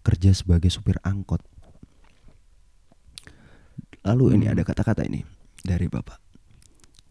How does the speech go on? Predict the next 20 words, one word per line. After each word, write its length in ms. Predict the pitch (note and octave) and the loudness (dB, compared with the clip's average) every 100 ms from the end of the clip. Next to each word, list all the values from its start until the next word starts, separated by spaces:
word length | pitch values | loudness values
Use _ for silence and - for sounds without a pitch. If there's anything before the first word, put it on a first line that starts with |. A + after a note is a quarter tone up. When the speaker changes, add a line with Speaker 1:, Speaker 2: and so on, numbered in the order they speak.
| - - _ - - _ - - _ - | -20 -20 _ -20 -20 _ -20 -20 _ -8
Speaker 1:
"Lanang 480 | F2+ F#2 G2 G2 G2 | -2 0 2 2 4
kuwi." 400 | F#2+ E2+ - - - - - - | 4 4 -4 -14 -20 -20 -20 -4
Ya, 160 | E2 E2 | -4 0
eh, 240 | F#2+ G2 E2 D2 | 6 6 4 -6
sorry, 320 | - F#2 E2+ E2+ - - - | 2 4 6 2 -4 -20 -4
bahasa 240 | G2+ F#2+ | 2 6
Indonesia 240 | F#2+ G2+ | 8 8
ya. 200 | F#2+ F2 E2 - - - - | 8 6 4 -2 -16 -10 -4
Eh, 160 | F#2 F2 G2 G2 - - - | 0 4 6 6 2 -14 -20
<laughs> 520 | - - - _ - | -20 -20 -20 _ 0
laki-laki 600 | F2+ - F2 E2 D#2 E2 | 2 4 4 2 2 0
itu 320 | - E2 F#2 F#2 - _ _ _ _ _ - _ _ _ _ _ _ _ _ _ _ - - | 4 4 4 0 -10 _ _ _ _ _ -20 _ _ _ _ _ _ _ _ _ _ -10 2
jangan 400 | E2+ E2 D#2+ D#2+ | 4 4 0 0
sampai, 320 | F2+ F#2 - _ _ _ - _ _ _ _ _ _ _ _ - - | 0 0 -4 _ _ _ -20 _ _ _ _ _ _ _ _ -20 -4
laki-laki 400 | E2+ D2+ F2+ E2+ | -4 0 0 2
itu 80 | G2+ | 4
jangan 240 | F2+ E2+ | 4 4
sampai 320 | E2 F2 - F#2+ | 2 0 0 0
nggak 240 | E2+ - | -4 -4
kerja. 400 | - - E2+ D#2 | -6 -2 -2 -2